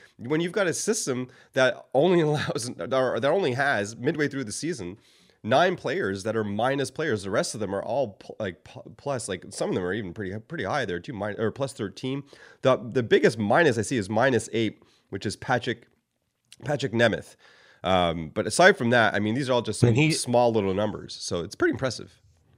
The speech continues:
Speaker 2: And he's, he's, and he's kind of an in and out of the lineup kind of guy,
Speaker 1: Uh-huh.
Speaker 2: right? So you kind of expect it
Speaker 1: Yeah.
Speaker 2: a little bit, kind of a sixth or seventh
Speaker 1: And you
Speaker 2: defenseman.
Speaker 1: don't,
Speaker 2: But, I
Speaker 1: man,
Speaker 2: mean,
Speaker 1: if you
Speaker 2: you
Speaker 1: go through this list, like, one, two, three, four, five, six, seven, eight, nine. So I've got this categorized as points right now.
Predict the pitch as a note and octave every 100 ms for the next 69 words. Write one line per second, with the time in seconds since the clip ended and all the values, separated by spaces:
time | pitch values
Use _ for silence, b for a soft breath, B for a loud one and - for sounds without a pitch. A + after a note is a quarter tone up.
0 | _ B2 B2 D#3+ A#2+ E3 F3+ - - _
1 | _ C3+ C3+ G3 - D3 C#3+ A2+ A#2 A#2+
2 | A2 G#2+ G2+ G2 G2+ A2 G2+ G2+ F#2 F2+
3 | F2+ F2 F#2+ G#2+ G#2 F#2+ F2+ A#2 F2 -
4 | - F#2 - A2+ G2 F#2+ A2 A2+ B B
5 | - A#2+ G2 - A#2+ G#2+ - - G#2+ G2
6 | G2 G#2 A2+ A2 F3 G3 D3+ C3+ - B
7 | B - D3 C#3+ D#3+ D3+ F#3 F3 B2 -
8 | D3+ C3 G#2 A#2 D#3 F#3 B2+ A#2 - A#2+
9 | A#2+ D3 C#3+ - C#3+ B2 B2+ C3+ B2 C3
10 | C3 - C3 A#2+ - C3+ - - A#2+ A#2+
11 | A#2 A#2+ A#2 A2+ G2 A#2+ A2 - C3+ -
12 | C3 C#3 B2 G2+ G2 G2 F2+ - C3 C#3+
13 | A2+ - F#2+ F2+